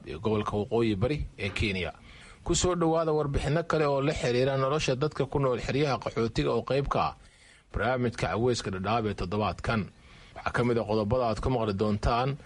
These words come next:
xubintii shakhsiga oo toddobaadkan uu marti noogu yahay Aadan Qorax Boore, guddoomiyaha dadka waayeelada ah ee xerada Xagardheer oo aan ka waraystay xaaladaha nololeed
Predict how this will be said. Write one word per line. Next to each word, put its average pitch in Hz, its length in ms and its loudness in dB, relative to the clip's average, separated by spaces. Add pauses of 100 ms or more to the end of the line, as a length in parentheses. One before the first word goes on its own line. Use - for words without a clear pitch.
(260)
xubintii 143 400 2
shakhsiga 143 400 0
oo 127 160 0
toddobaadkan 131 640 0
uu 123 100 2
marti 120 220 0
noogu 131 320 2
yahay 123 260 2
Aadan 123 360 0
Qorax 123 340 0
Boore, 92 480 -2 (420)
guddoomiyaha 110 600 0
dadka 135 280 -2
waayeelada 110 560 2
ah 113 120 0
ee 98 80 -2
xerada 131 320 0
Xagardheer 117 500 0
oo 110 80 2
aan 107 100 0
ka 147 120 0
waraystay 110 480 -2 (520)
xaaladaha 117 440 2
nololeed 110 420 2